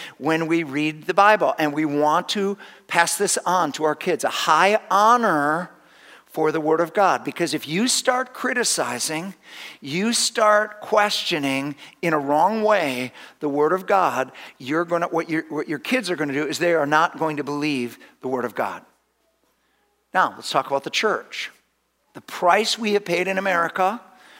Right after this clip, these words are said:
for being the church's critic, for going home and talking about what we didn't like and what could have been better and how the pastor could have done this or done that. Or if we don't honor the church with all of its flaws,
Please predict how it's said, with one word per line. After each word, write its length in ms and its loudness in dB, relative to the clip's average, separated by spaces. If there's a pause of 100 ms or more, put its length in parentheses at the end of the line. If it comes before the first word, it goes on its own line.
(120)
for 240 0
being 340 -2
the 80 -6
church's 480 -2
critic, 580 -2 (680)
for 220 -2
going 320 0
home 500 2 (240)
and 120 -10
talking 280 2
about 180 4
what 160 4
we 120 -4
didn't 240 -4
like 400 2
and 80 -2
what 120 0
could 140 0
have 60 -4
been 160 -2
better 480 4
and 180 -2 (220)
how 180 2
the 80 2
pastor 380 0
could 120 -4
have 80 -6
done 200 0
this 280 0
or 60 -6
done 240 0
that. 260 0
Or 140 0 (340)
if 240 -2
we 360 0
don't 400 2
honor 420 2
the 140 -2
church 800 0 (200)
with 180 0 (120)
all 340 6
of 80 4
its 140 0
flaws, 720 0